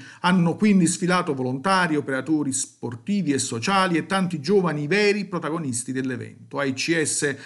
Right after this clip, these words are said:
ha premiato così le sue migliori pratiche nel cosiddetto Premio Eccellenze A I C S. Ascoltiamo Valeria Gherardini, a capo dell'ufficio di progettazione sociale A I C S, e Maria Calzolari, presidente di Olitango.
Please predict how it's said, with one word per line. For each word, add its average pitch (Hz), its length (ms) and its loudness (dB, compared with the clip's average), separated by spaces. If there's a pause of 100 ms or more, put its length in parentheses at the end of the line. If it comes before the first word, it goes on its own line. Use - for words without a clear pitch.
(200)
ha 156 160 -2
premiato 175 560 4
così 160 480 -4
le 151 140 0
sue 175 240 0
migliori 147 480 -2
pratiche 180 720 -2 (120)
nel 180 240 4
cosiddetto 185 680 2
Premio 185 340 2
Eccellenze 196 920 2
A 180 100 4
I 165 120 6
C 120 340 -4
S. - 240 -6
Ascoltiamo 185 640 4
Valeria 170 460 4
Gherardini, 175 840 0
a - 140 0
capo 180 360 2
dell'ufficio 143 540 -2
di 131 100 0
progettazione 131 800 -2
sociale 127 480 -2
A 123 60 -2
I 127 120 -2
C 156 300 -2
S, 220 220 -2
e 180 100 2
Maria 156 580 0
Calzolari, 170 720 -2 (280)
presidente 147 580 2
di 131 240 -6
Olitango. 117 840 -2